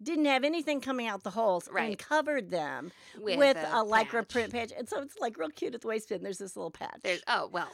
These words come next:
Speaker 2: isn't
Speaker 1: So,
Speaker 2: that adorable?
Speaker 1: yes, it's just so cute.
Speaker 2: So it stays stretchy. You didn't have to worry about finishing the edge. Did you just,
Speaker 1: Right.
Speaker 2: like, zigzag it, like, burn it,
Speaker 1: Yeah,
Speaker 2: burnish
Speaker 1: yeah,
Speaker 2: the
Speaker 1: yeah,
Speaker 2: edge?
Speaker 1: yeah.
Speaker 2: That's a Z D, that's a Z D
Speaker 1: When I s-,
Speaker 2: phrase.
Speaker 1: when we say burnish, it, it means to just go
Speaker 2: <laughs>
Speaker 1: over the edge, just,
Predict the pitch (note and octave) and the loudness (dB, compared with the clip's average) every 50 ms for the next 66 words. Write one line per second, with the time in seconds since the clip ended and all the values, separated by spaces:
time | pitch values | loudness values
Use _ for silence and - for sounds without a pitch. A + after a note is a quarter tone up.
0 | - - - A#3 D#4 C#4 A3+ F3+ D3+ D3 - - G3+ E3+ - - - B3 C#4 B3+ | -8 -6 0 4 6 6 6 6 4 -4 -4 -2 -2 -2 0 -2 -4 0 0 0
1 | E3 F#3 - - A#3 G#3 - - B3+ A#3 - - A3 F#3 - - F3+ - - - | 0 0 -4 -6 -8 -8 -6 -8 -8 -8 -4 -4 -4 -4 -4 -6 -8 -8 -8 -8
2 | - D#4+ D#4 C#4 - - C#4 A#3+ A3 G#3+ - - D#4 D4 D4 D4+ - D4+ D4 C#4+ | -6 -4 -2 -2 -4 -4 -4 -4 -4 -4 -4 -2 0 0 0 0 -4 -6 -4 -4
3 | C#4 C#4 C4+ C#4 - - D4+ - - A#3+ C4+ C4 B3 A#3+ A3+ - A#3 G#3 G3 F#3 | -2 -4 -4 -6 -8 -14 -20 -16 -10 -6 -4 -2 -2 -2 -4 -4 -2 -2 0 0
4 | E3+ D#3+ D#3 - - G#3 G3 F#3+ F#3+ - G3+ F#3 F3 - - - C4+ C4 C4 A#3 | 0 -2 -6 -6 -8 -6 -6 -6 -8 -8 -8 -8 -8 -6 -2 0 0 0 0 -2
5 | A3 A3+ G3+ F#3+ A#3 G#3+ F#3+ F#3 F#3 F#3+ - - F#3 F#3+ F#3+ E3+ F3+ F3+ F3+ E3+ | -6 -10 -6 -4 -2 -2 -2 -2 -4 -6 -8 -8 -6 -6 -6 -6 -4 -4 -4 -4
6 | E3+ F3 F3 - - - F3 - - E3 E3 E3 E3 E3+ - - G3 G3+ - E3 | -4 -4 -8 -8 -8 -8 -10 -8 -8 -8 -8 -8 -10 -12 -14 -14 -6 -4 -2 -2
7 | C#3+ - G#3 - A3+ G3+ F#3+ - - F3 G3 F3+ - F3 G3+ G3 B2+ - _ - | -2 -4 -4 -2 -2 -2 -2 -2 -2 -2 -2 -2 -2 -4 -6 -6 -6 -10 _ -4
8 | A3 A#3+ B3+ - C#4 C4 G3 F#3+ F#3+ F3 E3+ E3+ - - - G3 G#3+ - A3 G#3 | -2 -2 -2 -2 -4 -6 -6 -8 -10 -10 -8 -10 -12 -10 -10 -12 -10 -10 -12 -14
9 | - - - B3+ C4 C4+ C#4 D4+ E4 - C4+ C4+ C4+ C#4 C#4+ D4 E4 D4+ - F4 | -14 -2 0 2 4 6 6 4 4 2 4 6 6 6 8 6 4 2 2 2
10 | E4+ C#4 A#3 B3 A#3 A3+ A3 A3+ A3+ A3 - - G3 G#3 F#3+ F3 G3+ G#3 G#3 G3+ | 2 4 2 2 2 2 2 2 0 -2 -2 -2 -2 -2 -2 -2 -4 -4 -4 -4
11 | F#3 - - - F#3 F3 G3+ G3 F#3+ - - _ E4 F4 F4+ F4 D#4+ D4+ - G#3+ | -6 -8 -10 -10 -8 -6 -6 -6 -6 -8 -14 _ -12 -8 -2 2 4 6 6 6
12 | A3+ - - C#4 B3+ C4 B3+ A#3 C4+ C#4 C#4 B3 B3+ B3+ - - A3 G#3+ G#3 F#3+ | 4 2 2 4 6 6 6 4 2 0 0 0 -2 -4 -4 -2 0 2 2 2
13 | F3 E3+ D#3+ D#3+ - - - - G3+ - - | 2 0 -2 -6 -10 -10 -8 -8 -8 -8 -8